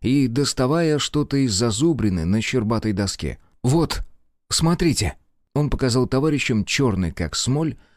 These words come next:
жесткий кудрявый волос. «Может, он тут сто лет как зацепился?» скептически заметил Белецкий. «Нет», возразил Руднев, «кабы сто лет его бы сквозняком сдуло.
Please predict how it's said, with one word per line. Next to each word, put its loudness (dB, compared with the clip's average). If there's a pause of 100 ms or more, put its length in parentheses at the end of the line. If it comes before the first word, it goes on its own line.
жесткий 0
кудрявый 2
волос. -4 (460)
«Может, 0
он 0
тут -2
сто 0
лет 2
как -2
зацепился?» -2 (300)
скептически -2
заметил 2
Белецкий. -2 (360)
«Нет», 0 (280)
возразил 2
Руднев, 2 (300)
«кабы 2
сто 0
лет 2
его 2
бы 2
сквозняком 0
сдуло. 0